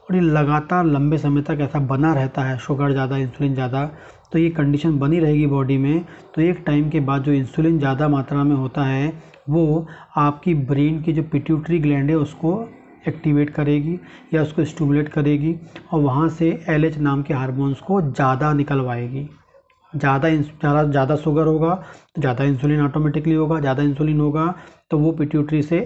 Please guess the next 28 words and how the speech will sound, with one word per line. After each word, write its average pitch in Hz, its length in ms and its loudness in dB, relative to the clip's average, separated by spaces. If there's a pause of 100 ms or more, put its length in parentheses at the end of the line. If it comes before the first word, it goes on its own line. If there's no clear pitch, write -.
(120)
एलएच 160 300 0
नाम 139 240 -2
का 139 100 -8
hormone 135 260 -2
निकलवाएगी। 135 580 -4 (480)
और 175 120 2
ये 190 80 4
जो 196 120 2
एलएच, 185 280 0 (500)
एलएच 165 300 0
नाम 156 200 2
का 151 80 0
जो 143 120 2
hormone 143 400 2
है 165 200 2 (420)
ये 180 100 2
finally 156 480 2
कहाँ 151 200 2
पहुँचेगा, 151 580 0 (400)
आपके 151 400 0 (120)
ovary 165 300 2
में 170 160 2
पहुँचेगा 143 500 -2 (420)
और 160 160 2
वहाँ 143 420 0
जाकर 147 300 0
क्या 147 180 -2
करेगा, 139 600 -2